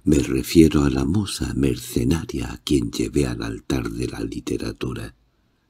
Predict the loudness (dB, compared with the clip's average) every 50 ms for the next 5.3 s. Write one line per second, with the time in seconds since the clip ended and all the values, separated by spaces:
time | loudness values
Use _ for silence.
0 | _ _ _ _ _ _ _ _ _ _ _ _ _ _ _ _ _ _ _ _
1 | _ _ _ _ _ 4 4 4 4 4 -2 -6 -6 -6 -6 -6 -6 -8 -6 -4
2 | -2 -2 -2 -2 -4 -6 -6 -8 -8 -8 -10 -12 -12 -12 -14 -18 -20 _ _ _
3 | _ _ _ _ _ _ _ _ _ _ _ _ _ _ -20 -20 -14 _ 0 0
4 | 2 2 0 -2 -4 -4 -4 -4 -4 -4 -2 0 0 0 2 0 0 -2 -2 -8
5 | -6 -2 0 0 -2 -2